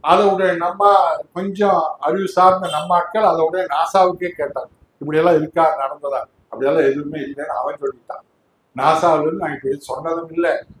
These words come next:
முதல்ல இந்த கோயில் எங்க இருக்குன்னு எங்களுக்கு தெரியல, அதை பத்தி எனக்கு கவலைப்பட்டதும் இல்லை அப்படின்னு அவன், அவன் அதுக்கு பின்னாடிதான் ஆய்வு, ஆய்வு பண்ணுவான் பொழுது, சனீஸ்வரன் ஒண்ணு இருக்கிறான்னு அவன் ஆய்வு பண்ணுவான் பொழுது. அந்த நிலையில இன்றைக்கு,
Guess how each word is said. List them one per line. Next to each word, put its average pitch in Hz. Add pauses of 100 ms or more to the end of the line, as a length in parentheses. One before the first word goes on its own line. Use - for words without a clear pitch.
முதல்ல 175
இந்த 151
கோயில் 185
எங்க 170
இருக்குன்னு 170
எங்களுக்கு 147
தெரியல, 190
அதை 165
பத்தி -
எனக்கு -
கவலைப்பட்டதும் 156
இல்லை - (440)
அப்படின்னு 160
அவன், 165 (260)
அவன் 175
அதுக்கு 196
பின்னாடிதான் 196
ஆய்வு, 175 (100)
ஆய்வு 196
பண்ணுவான் 170
பொழுது, 143 (540)
சனீஸ்வரன் 190
ஒண்ணு 156
இருக்கிறான்னு 175
அவன் 175
ஆய்வு 180
பண்ணுவான் 147
பொழுது. 120 (580)
அந்த 185
நிலையில 190 (560)
இன்றைக்கு, 175